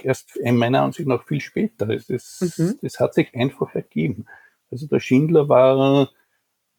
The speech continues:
Speaker 1: eher der Einstieg, ich sag's einmal, dann in der Position, wo er die Abteilung geleitet hat, dann auch nach Ebikon, Luzern zu fahren, im Konzern, die ganze Technologie dahinter, äh,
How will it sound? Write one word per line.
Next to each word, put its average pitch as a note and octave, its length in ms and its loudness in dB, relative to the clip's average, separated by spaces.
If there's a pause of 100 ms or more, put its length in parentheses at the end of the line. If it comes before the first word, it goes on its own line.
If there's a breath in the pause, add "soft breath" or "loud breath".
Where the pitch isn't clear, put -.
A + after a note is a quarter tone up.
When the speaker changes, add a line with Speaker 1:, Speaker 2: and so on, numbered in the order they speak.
(160)
Speaker 1:
eher C#3+ 240 6
der - 160 -2
Einstieg, C3 720 -2
ich C#3+ 120 -6
sag's - 260 -2
einmal, C#3 580 2 (280)
dann A#2 200 0
in A#2 140 0
der A2+ 100 2
Position, A#2+ 760 0
wo B2 120 0
er A2+ 220 0
die A2 500 -8
Abteilung A2+ 540 -4
geleitet B2+ 560 -6
hat, A#2+ 220 0
dann A2+ 180 -2
auch - 180 -10
nach - 180 -8 (440)
Ebikon, A#2 720 -4 (420)
Luzern A#2+ 640 -2 (340 soft breath)
zu - 140 -8
fahren, A2+ 420 -4
im A2 160 -2
Konzern, A#2 720 -2 (580 soft breath)
die C#3+ 60 -16
ganze A2 320 -4
Technologie A#2 720 -2
dahinter, A2+ 1000 0
äh, G#2+ 460 -8